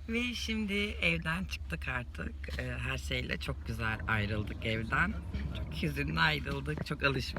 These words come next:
alışıveriyor insan yani. Arabalar gene tıka basa dolu. Yani bagajın üst kısımlarına kadar doluyuz.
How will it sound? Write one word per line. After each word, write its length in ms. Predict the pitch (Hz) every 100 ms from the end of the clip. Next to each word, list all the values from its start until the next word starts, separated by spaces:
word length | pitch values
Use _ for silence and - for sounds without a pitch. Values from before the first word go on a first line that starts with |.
| -
alışıveriyor 580 | 135 135 - 156 123 117
insan 360 | 113 113 - 127
yani. 460 | 127 127 127 156 - - - - - -
Arabalar 540 | 127 127 131 135 147
gene 280 | 160 135 139 151 -
tıka 280 | - 156 139
basa 420 | 131 160 151 123
dolu. 460 | 123 113 117 120 147
Yani 320 | 120 123 -
bagajın 380 | 120 127 127 -
üst 220 | 120 -
kısımlarına 500 | - - 117 117 120
kadar 460 | - 120 123 135 117
doluyuz. 460 | 113 117 113 151